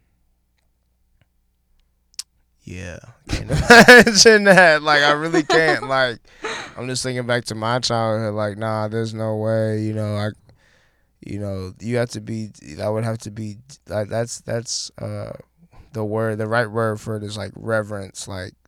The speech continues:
Speaker 1: the right, that's reverence to be able to, um, listen to an entire sermon and, and, and just have to read, like, hopefully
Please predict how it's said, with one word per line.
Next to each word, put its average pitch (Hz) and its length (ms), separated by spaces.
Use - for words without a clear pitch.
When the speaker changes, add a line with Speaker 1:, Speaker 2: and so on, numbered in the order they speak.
Speaker 1:
the - 120
right, 110 300
that's 104 280
reverence 92 600
to 101 100
be 104 220
able 98 280
to, 104 420
um, 90 440
listen 101 340
to 98 200
an 95 120
entire 95 420
sermon 50 480
and, 50 220
and, 50 460
and - 300
just - 220
have - 200
to 107 240
read, 98 340
like, 101 240
hopefully 107 760